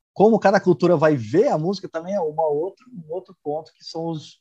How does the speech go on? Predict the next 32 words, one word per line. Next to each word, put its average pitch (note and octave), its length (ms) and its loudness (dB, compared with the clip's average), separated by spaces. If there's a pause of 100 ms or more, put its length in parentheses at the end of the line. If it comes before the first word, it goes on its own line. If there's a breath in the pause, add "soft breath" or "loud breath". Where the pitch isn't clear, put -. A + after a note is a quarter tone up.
os A#2+ 220 -12
antropólogos C#3 600 -10
que - 80 -18
vão D3 160 -14
estudar, C#3+ 420 -10
entende? C3 340 -16 (600)
Então, C3 340 -2
é E3+ 40 0
muito G#3+ 160 0
interessante, G3+ 500 -2
porque C#3 500 0 (140)
na C#3+ 160 -4
psicologia C#3 440 -4
evolucionista B2 440 -10
a D#3+ 60 -6
gente D#3 100 -12
tá E3 80 -6
trabalhando D3+ 340 -6
com E3+ 60 -12
a E3+ 40 -8
evolução E3+ 280 -10
da F#3+ 100 -8
musicalidade. G3 760 -4
Então, C3+ 140 -4
a - 20 -2
gente G#3 160 -2
não G#3+ 80 0
tá B3+ 120 -6
falando E3+ 380 2
de C#3 300 0
rock, C3 540 4
reggae, A#2 840 2